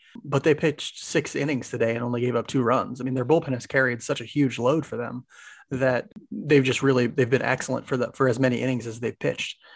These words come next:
Um, and so, you know, I, I, I, it almost looks to me like after watching those two very short series, both games, both series only ended up being two games. But if you ask me, like, where do the Royals fit? It's actually right between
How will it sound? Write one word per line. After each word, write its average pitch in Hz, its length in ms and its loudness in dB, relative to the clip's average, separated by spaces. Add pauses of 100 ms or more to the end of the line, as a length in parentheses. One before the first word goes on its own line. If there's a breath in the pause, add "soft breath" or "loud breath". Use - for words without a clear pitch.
(220 soft breath)
Um, 131 220 -4
and 139 180 0
so, 135 360 4
you 143 120 0
know, 123 140 -2
I, 135 140 2 (120)
I, 151 140 -8 (100)
I, 151 360 -6 (440)
it 165 140 4
almost 180 320 6
looks 156 200 0
to 156 60 -6
me 151 140 2
like 135 180 0
after 139 240 0
watching 135 300 4
those 127 160 -2
two 135 400 0
very 147 240 4
short 139 280 -2
series, 131 320 -2 (100)
both 139 200 2
games, 131 300 -2
both 143 280 -2 (380 soft breath)
series 151 340 4
only 131 220 2
ended 127 160 -2
up 127 80 0
being 127 220 -4
two 135 160 -6
games. 120 420 -4 (520)
But 147 120 2
if 135 80 -2
you 151 100 4
ask 147 240 0
me, 143 240 2
like, 123 220 -2 (100)
where 156 160 4
do 156 60 4
the 143 80 2
Royals 135 320 4
fit? 151 280 0
It's 143 140 -4
actually 135 240 0
right 120 280 -2
between 120 540 -6